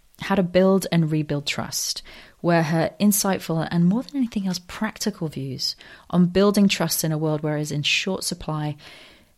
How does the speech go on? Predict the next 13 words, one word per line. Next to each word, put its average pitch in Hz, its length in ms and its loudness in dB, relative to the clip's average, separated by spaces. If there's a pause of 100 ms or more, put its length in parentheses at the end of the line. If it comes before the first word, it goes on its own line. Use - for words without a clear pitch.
(280)
actually 277 300 -4
became 262 260 2
the 208 80 6
first - 480 0
time 180 280 4
that 165 120 -2
I 165 80 0
had 165 180 -2
viewed 208 320 -2
trust - 460 -4
as 165 80 -4
something 165 240 -4
tangible, 170 520 -4